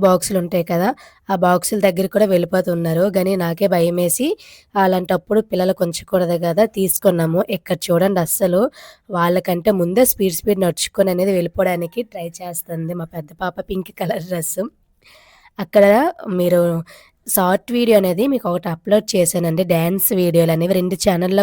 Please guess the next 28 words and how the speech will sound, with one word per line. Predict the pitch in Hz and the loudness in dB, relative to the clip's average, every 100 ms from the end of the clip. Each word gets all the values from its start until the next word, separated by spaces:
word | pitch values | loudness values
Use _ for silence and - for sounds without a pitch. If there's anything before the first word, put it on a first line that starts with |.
| 208 | 4
కూడా | 208 165 | 4 4
వేరే | 165 165 | 2 0
వేరే | 175 | -2
సపరేట్గా | 170 - 175 175 165 | -4 -6 -8 -4 -4
అప్లై | - 180 180 | -4 -6 -4
చేసి, | 180 160 - _ _ - _ _ - | -2 -4 -4 _ _ -20 _ _ -10
అప్‌లోడ్ | - 185 175 - | 0 2 2 0
చేశాను. | 160 175 160 196 - _ _ _ _ _ _ - 175 | -2 -2 -2 -2 -4 _ _ _ _ _ _ -4 0
అస్సలు | - 262 269 202 | 2 4 4 6
డ్యాన్స్ | 175 202 233 233 | 4 4 2 2
అనేది | 208 196 214 175 165 | 4 4 4 2 0
ఆపడం | 170 208 208 202 180 | 2 4 4 4 4
లేదు, | 165 214 247 | 4 4 4
ఎంత | 175 196 214 190 | 2 2 4 4
లాగుతున్నా | 165 175 180 185 175 170 247 - - - _ 196 | 4 2 0 0 0 0 0 -2 -20 -20 _ 0
ఆ | 196 180 170 | 2 2 0
జనాల | 165 196 240 214 | 2 4 4 4
మధ్యలో | 170 202 233 233 | 2 4 4 6
వెళ్ళిపోతుంది. | 185 - 185 170 170 165 165 233 440 - - _ _ 196 | 2 2 0 0 -2 0 2 2 0 -6 -20 _ _ -6
ఈ | 190 185 - 143 | -4 -4 -4 -4
ఇటువైపు | 214 202 208 233 254 | 2 4 4 2 2
వస్తున్నా | 214 165 - 226 240 226 180 | 4 2 0 2 2 2 0
కూడా | 165 165 226 285 226 | 0 2 4 4 2
ఇంకా | 220 269 285 277 214 185 | 0 4 4 4 2 2
ఆ | 175 175 170 - 180 | 2 2 0 -2 -4
దేవుడు | 180 180 214 208 | -2 0 2 2
అనేది | 185 170 165 170 285 480 - - _ 190 | 2 2 2 2 2 0 -10 -20 _ -4
అటువైపు | 185 185 190 208 | 0 2 2 2